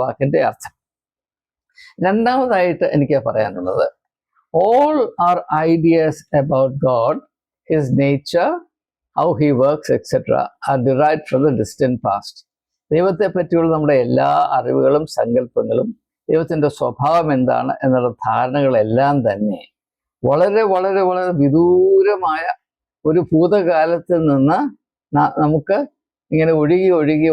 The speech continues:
വന്ന് കൈപ്പറ്റിയതാണ്. എന്നാൽ അതേസമയം തന്നെ ദൈവം ജീവിക്കുന്നു എന്നും വിശ്വസിക്കാൻ നമുക്ക് ആവശ്യമുണ്ട്.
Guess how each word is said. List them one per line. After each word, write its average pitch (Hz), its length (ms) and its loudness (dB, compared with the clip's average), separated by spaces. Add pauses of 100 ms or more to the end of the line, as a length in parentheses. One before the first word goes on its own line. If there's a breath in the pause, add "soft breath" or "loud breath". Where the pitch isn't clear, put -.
വന്ന് 127 260 0 (340)
കൈപ്പറ്റിയതാണ്. 131 1000 0 (1080)
എന്നാൽ 180 280 0
അതേസമയം 226 840 2
തന്നെ 107 320 -2 (1000)
ദൈവം 196 440 2 (480)
ജീവിക്കുന്നു 240 640 0 (480)
എന്നും 180 360 2 (340)
വിശ്വസിക്കാൻ 160 720 0 (440)
നമുക്ക് 147 360 0 (300)
ആവശ്യമുണ്ട്. 123 680 -2